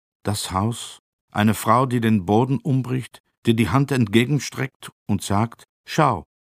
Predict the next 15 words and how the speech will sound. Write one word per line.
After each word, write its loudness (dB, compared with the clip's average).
das -2
hab 0
ich -8
gefunden." -2
Sie -2
sammeln 0
auf 0
ihren 4
sich -4
immerzu 2
kreuzenden -2
Wegen, 0
schwankend -2
und 2
sprechend, -8